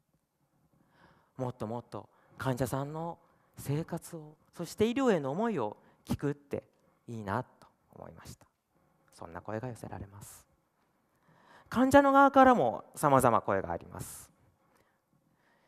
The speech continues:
「そっか、自分の思いを診察室で語っていいんですね。そしてそれが大切なんですね」。そんな感想もあります。普段どんな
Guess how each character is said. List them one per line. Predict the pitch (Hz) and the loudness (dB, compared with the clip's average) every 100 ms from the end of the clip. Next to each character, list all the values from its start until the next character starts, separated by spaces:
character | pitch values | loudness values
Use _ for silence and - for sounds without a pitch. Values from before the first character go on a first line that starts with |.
| _ _ _ _ | _ _ _ _
「そ | - 165 | -6 -2
っ | 175 | -2
か、 | - 135 - - _ _ _ _ - | -4 -8 -10 -18 _ _ _ _ -4
自 | 147 | 0
分 | 220 311 311 | 2 2 2
の | 311 | 2
思 | 302 311 | 2 2
い | 262 | 2
を | 147 | 0
診 | 123 185 220 | 0 0 4
察 | 285 294 254 | 4 4 2
室 | - | 0
で | |
語 | 139 - | 0 6
っ | 208 | 6
て | 214 262 | 6 2
い | |
い | |
ん | 247 | 2
で | 151 | -2
す | - | -2
ね。 | 113 120 - - - | -4 -4 -10 -20 -14
そ | - | -6
し | 233 | -4
て | 269 | 0
そ | 262 | 2
れ | |
が | 262 | 4
大 | 240 240 | 4 2
切 | 262 262 | 2 0
な | 269 | -2
ん | |
で | 226 | -2
す | - | -4
ね」。 | 110 104 113 123 _ _ _ _ _ _ _ _ _ _ _ _ | -4 -4 -6 -14 _ _ _ _ _ _ _ _ _ _ _ _
そ | - | -16
ん | 92 | -14
な | |
感 | 90 92 | -8 -8
想 | 92 98 | -8 -10
も | 95 | -10
あ | |
り | 98 | -10
ま | 101 113 | -12 -16
す。 | - - _ _ _ _ _ _ _ _ _ _ _ _ _ _ _ _ _ - | -18 -20 _ _ _ _ _ _ _ _ _ _ _ _ _ _ _ _ _ -6
普 | 254 | 2
段 | 285 254 123 - - _ _ _ - | 4 4 0 -10 -20 _ _ _ -12
ど | 127 294 | -6 -4
ん | 359 | -2
な | 349 226 117 | -2 -2 -4